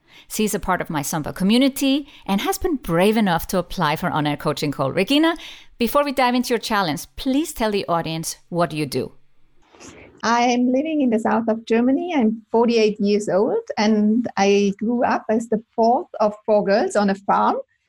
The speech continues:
Speaker 2: And I was educated as a boy substitute in the stable, on the tractor, on the field. My passion, however, was fashion,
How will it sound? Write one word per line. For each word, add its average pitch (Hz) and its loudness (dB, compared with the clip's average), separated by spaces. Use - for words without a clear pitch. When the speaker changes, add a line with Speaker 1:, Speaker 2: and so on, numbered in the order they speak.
Speaker 2:
And 247 4
I 240 6
was 233 2
educated 233 2
as 214 4
a 214 4
boy 226 2
substitute 240 -2
in 214 2
the 196 0
stable, 247 2
on 202 0
the 185 0
tractor, 233 0
on 185 0
the 190 -4
field. 285 2
My 202 2
passion, 254 2
however, 208 2
was 220 -2
fashion, 233 2